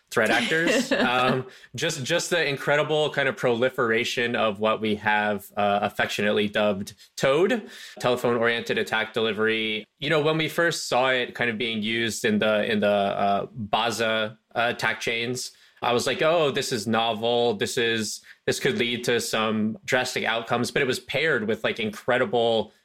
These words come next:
Speaker 1: tradecraft, you know, beautifully designed, uh, web pages and everything, right? So there was a lot going on there, but we've just seen it kind of, uh, explode. I think at the peak, we were seeing, what, six hundred thousand of these things every single day, variety of brands,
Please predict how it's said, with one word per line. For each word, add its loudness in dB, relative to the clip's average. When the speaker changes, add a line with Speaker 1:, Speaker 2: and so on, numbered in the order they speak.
Speaker 1:
tradecraft, 0
you -2
know, 0
beautifully -2
designed, -2
uh, 0
web -2
pages -4
and 0
everything, 0
right? 2
So -6
there 0
was 2
a 2
lot 0
going 0
on 0
there, 0
but 2
we've 2
just -2
seen -6
it -2
kind 0
of, 0
uh, -2
explode. 0
I 2
think -4
at -4
the -2
peak, -6
we 2
were 2
seeing, -2
what, 0
six -6
hundred 0
thousand 0
of 2
these -2
things -2
every 0
single 0
day, -2
variety -2
of -4
brands, -2